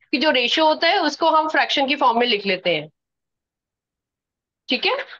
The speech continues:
और आपने simple equation में पढ़ा था कि जब हम cross multiply करते हैं तो एक्स की value निकाल सकते हैं three y by two।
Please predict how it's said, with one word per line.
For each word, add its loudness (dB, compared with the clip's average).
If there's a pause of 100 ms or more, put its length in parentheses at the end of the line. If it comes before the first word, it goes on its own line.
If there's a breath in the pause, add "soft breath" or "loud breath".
(260)
और 4
आपने 2
simple -2
equation 0
में 2
पढ़ा 2
था 0
कि 0
जब 0
हम 2
cross 0
multiply 0
करते -2
हैं 0 (120)
तो 2
एक्स -2
की 0
value 0
निकाल 2
सकते -2
हैं -2
three 0
y 0
by 2 (200)
two। 4